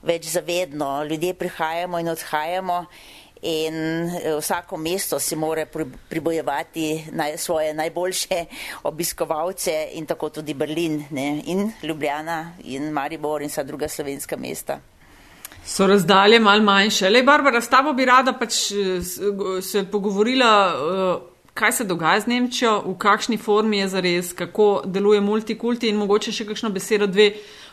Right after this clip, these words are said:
Speaker 2: o volitvah dva sedemnajst, ne?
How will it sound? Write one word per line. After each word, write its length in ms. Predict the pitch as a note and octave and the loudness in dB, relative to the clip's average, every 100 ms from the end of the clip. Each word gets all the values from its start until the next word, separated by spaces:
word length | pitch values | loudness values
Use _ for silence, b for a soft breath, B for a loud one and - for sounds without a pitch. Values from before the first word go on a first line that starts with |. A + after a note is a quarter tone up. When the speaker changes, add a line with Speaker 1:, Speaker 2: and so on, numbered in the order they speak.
| B | B
Speaker 2:
o 160 | - G3 G3 F#3+ - | 0 2 2 0 -2
volitvah 640 | F#3 A3 B3 A#3+ D#3 - - _ _ | 2 4 4 0 -4 -4 -10 _ _
dva 240 | D#3+ F3 | -4 -4
sedemnajst, 680 | F3 F#3+ E3+ D#3+ C#3+ D3 - | -2 -4 -4 -4 -6 -8 -6
ne? 160 | E3+ | -6